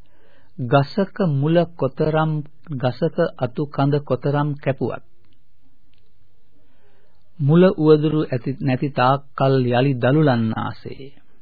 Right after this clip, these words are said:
තණ්හා අනුසය ඇති තාක් කල්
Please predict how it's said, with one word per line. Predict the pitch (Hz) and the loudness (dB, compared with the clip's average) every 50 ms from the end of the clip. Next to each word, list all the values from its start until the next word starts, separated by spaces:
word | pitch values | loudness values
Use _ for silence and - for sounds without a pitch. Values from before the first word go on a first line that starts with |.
| - - - - - - - - - - - - - - - - - - - - - - - - - - - - | -16 -16 -16 -16 -16 -16 -16 -16 -16 -16 -16 -16 -16 -16 -16 -16 -16 -16 -16 -16 -16 -16 -16 -16 -16 -16 -10 4
තණ්හා | - 165 170 185 185 160 185 190 180 170 151 | 6 8 8 10 8 8 6 6 6 4 4
අනුසය | 135 131 135 131 131 - 139 | 4 2 2 0 2 2 4
ඇති | 127 120 110 - 135 | 4 4 2 0 -2
තාක් | 135 - 113 110 110 - - - | -2 0 0 0 0 -2 -8 -12
කල් | - - - - | -10 -10 -10 -10